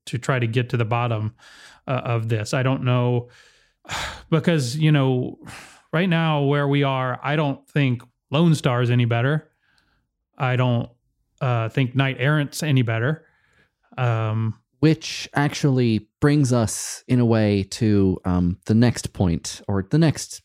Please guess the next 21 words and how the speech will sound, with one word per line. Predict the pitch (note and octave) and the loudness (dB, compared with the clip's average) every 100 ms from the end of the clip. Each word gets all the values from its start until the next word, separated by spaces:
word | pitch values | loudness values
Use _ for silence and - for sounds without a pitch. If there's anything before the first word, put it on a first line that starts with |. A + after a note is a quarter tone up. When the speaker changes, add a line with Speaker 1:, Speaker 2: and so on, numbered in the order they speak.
| - | -4
Speaker 2:
um, | G#2 G2 F2+ F2 _ - | -2 0 -2 -4 _ -6
maybe | G#2+ G2 - - | -2 -2 -6 -14
question | - A2 - - F2 F2+ | -2 -2 0 -2 -2 -2
that | F#2 | 0
I | F2+ | 0
have. | F#2 F2 E2+ - _ | 2 2 0 -4 _
Uh, | - G#2+ G#2 G#2 - | 0 2 4 0 -4
she's, | - A#2 - A2+ | -4 -2 -2 -2
like, | G#2 | 0
got | A2+ | 0
a | G2+ | 0
sort | - | 0
of | G#2 | 0
confused | - G2+ - G2+ - | 0 -2 2 2 2
look | G#2 G#2 | 0 2
on | |
her | G2 | 0
face. | - F#2 | 0 -2
She's | - - | -2 -4
holding | A#2+ G#2+ | -2 2
a, | G2+ | 0